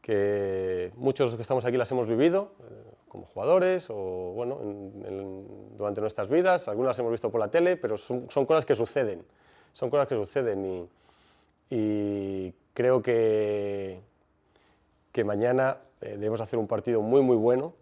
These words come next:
muy, muy bueno, es obvio, es una obviedad muy grande, que vamos a jugar contra un equipo muy bueno y que debemos hacer un partido casi perfecto para, para poder superar la eliminatoria, pero pero bueno, estamos confiados en que, eh, en poder lograrlo, en poder hacerlo, de verdad. Las palabras de Dani ayer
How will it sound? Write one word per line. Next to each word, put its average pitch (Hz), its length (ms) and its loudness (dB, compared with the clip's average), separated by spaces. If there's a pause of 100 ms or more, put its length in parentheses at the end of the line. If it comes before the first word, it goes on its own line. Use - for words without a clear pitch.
(120)
muy, 104 180 -2
muy 92 120 -2
bueno, 117 300 0
es 92 140 -8
obvio, 117 360 -4
es - 120 -18
una 90 100 -14
obviedad 95 340 -8
muy 101 140 -6
grande, 131 320 -2
que 113 60 -8
vamos 95 160 -8
a 104 40 -12
jugar 95 140 -6
contra 95 180 -6
un 98 60 -4
equipo 95 160 -6
muy 92 140 -4
bueno 160 260 0 (460)
y - 80 -8
que 107 80 -2
debemos 104 180 -2
hacer 107 180 -2
un 104 120 -2
partido 101 480 -4
casi 110 240 -4
perfecto 113 460 -2
para, 95 340 -6 (400)
para 120 180 4
poder 120 180 4
superar 123 300 2
la 127 80 4
eliminatoria, 135 540 2
pero 98 380 -2 (880)
pero 104 120 -2
bueno, 135 160 2
estamos 135 240 -4
confiados 135 580 0
en 110 100 -4
que, 95 500 -4
eh, 110 220 -12
en 117 120 -6
poder 117 180 0
lograrlo, 98 300 -2
en 90 40 -10
poder 113 160 -4
hacerlo, 92 280 -10
de 92 80 -16
verdad. 101 200 -10 (300)
Las 107 160 -6
palabras 123 360 2
de 127 60 0
Dani 127 320 2
ayer 131 440 0